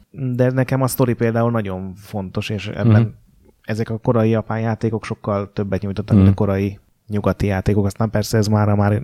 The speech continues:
Speaker 1: jó szerivel megfordul, de nekem ezért
Speaker 2: És
Speaker 1: volt
Speaker 2: azok
Speaker 1: egy ilyen
Speaker 2: általában saját világot használtak, ugye? Tehát a japán,
Speaker 1: Igen, és
Speaker 2: japán R P-kre nem volt szere-, jellemző ez a licenszelés, médián dizgetés, ilyesmi.
Speaker 1: Nem, és az a furcsa, hogy a leg-,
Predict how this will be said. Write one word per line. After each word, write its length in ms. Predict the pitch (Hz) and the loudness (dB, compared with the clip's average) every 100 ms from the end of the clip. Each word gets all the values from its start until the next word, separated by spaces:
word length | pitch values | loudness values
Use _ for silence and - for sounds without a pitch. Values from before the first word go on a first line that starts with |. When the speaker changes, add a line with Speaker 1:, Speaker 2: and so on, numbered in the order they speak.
| - | -4
Speaker 1:
jó 180 | 104 101 | 0 0
szerivel 360 | - 104 104 | 2 2 2
megfordul, 540 | 104 107 - 95 101 104 | 2 2 0 2 2 2
de 180 | 113 - _ _ - | 2 -2 _ _ -6
nekem 300 | 110 117 113 | -2 0 0
ezért 220 | 107 95 | 0 0
Speaker 2:
És 40 | 101 | 4
Speaker 1:
volt 80 | |
Speaker 2:
azok 120 | 110 110 | 4 4
Speaker 1:
egy 60 | |
ilyen 120 | 107 | 4
Speaker 2:
általában 260 | 127 123 120 | 6 6 4
saját 320 | - 110 92 | 0 2 2
világot 380 | 95 85 92 98 - - - | 2 -2 -6 -6 -10 -20 -16
használtak, 540 | 92 - 92 92 92 | -16 -12 -12 -10 -8
ugye? 160 | 110 101 | -6 -6
Tehát 200 | 92 95 | -6 -8
a 60 | 101 - _ _ _ _ _ _ - 113 | -8 -10 _ _ _ _ _ _ -14 -6
japán, 160 | 101 | 0
Speaker 1:
Igen, 220 | 151 135 | 4 4
és 100 | 143 | 6
Speaker 2:
japán 340 | 110 - 104 104 | 4 4 4 4
R 40 | |
P-kre 240 | - 107 107 | 2 0 2
nem 120 | 110 | 2
volt 160 | 90 - | 2 2
szere-, 280 | 92 92 | -2 -2
jellemző 500 | 101 92 92 90 95 | -2 0 0 2 2
ez 100 | 90 | 2
a 160 | 95 92 | 2 2
licenszelés, 880 | 95 - 92 92 98 95 98 - - 107 101 101 98 | 2 0 0 0 -2 -2 -2 -6 -10 -6 -4 -2 2
médián 360 | 95 92 92 | 4 6 6
dizgetés, 600 | 95 92 95 - 98 - | 6 4 2 2 0 0
ilyesmi. 420 | 101 98 - 104 - - - _ | 2 2 4 2 0 -4 -20 _
Speaker 1:
Nem, 260 | 220 160 151 | 0 2 2
és 140 | 147 | 0
az 140 | 180 | 0
a 100 | 143 | 2
furcsa, 260 | 135 147 147 | 2 0 0
hogy 80 | 147 | 0
a 60 | |
leg-, 340 | 139 143 143 | 2 0 -4